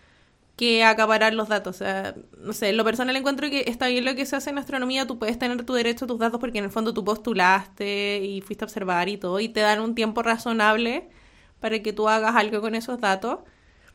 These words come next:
Y está súper bien que después de que ese tiempo se cumpla, esos datos pasen a ser parte de la comunidad en el fondo. Así que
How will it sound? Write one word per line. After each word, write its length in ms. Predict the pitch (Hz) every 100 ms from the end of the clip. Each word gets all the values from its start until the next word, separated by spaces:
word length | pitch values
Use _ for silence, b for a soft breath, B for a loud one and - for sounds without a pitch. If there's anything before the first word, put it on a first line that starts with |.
| b _
Y 140 | 226
está 140 | 233 233
súper 200 | 240 247
bien 220 | 240 254
que 100 | 254
después 300 | 254 254 254
de 120 | 247
que 60 | 254
ese 120 | 269
tiempo 280 | 262 254 269
se 120 | 269
cumpla, 320 | 247 233 233 254
esos 200 | 262 240
datos 240 | 240 247
pasen 320 | 247 233 240 240
a 80 |
ser 300 | 233 233 233
parte 400 | 220 - 214 -
de 100 | 226 220
la 120 | 214
comunidad 440 | 208 190 190 185
en 100 | -
el 60 | -
fondo. 280 | - - - - _ _ _ _ _ _ _ _ _ _ _ _ _ _ _
Así 220 | 233 254
que 80 | 233